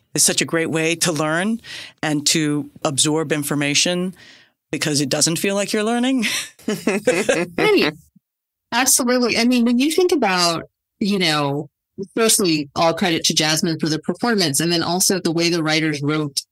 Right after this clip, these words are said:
Speaker 2: around Whitley, right? That, like, there's so many shows in which Whitley is just the bad guy,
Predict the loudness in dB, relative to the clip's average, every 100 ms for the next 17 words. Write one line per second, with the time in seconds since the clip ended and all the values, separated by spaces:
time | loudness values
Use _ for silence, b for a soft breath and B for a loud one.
0 | _ -6 -2 -2 0 0 0 0 -4 -6
1 | -4 -2 -2 0 0 0 0 0 0 -2
2 | -2 0 -2 -4 _ _ _ _ -2 2
3 | 2 4 2 4 4 4 2 2 2 0
4 | 0 0 0 0 2 2 0 0 -2 -2
5 | -4 -4 -4 -4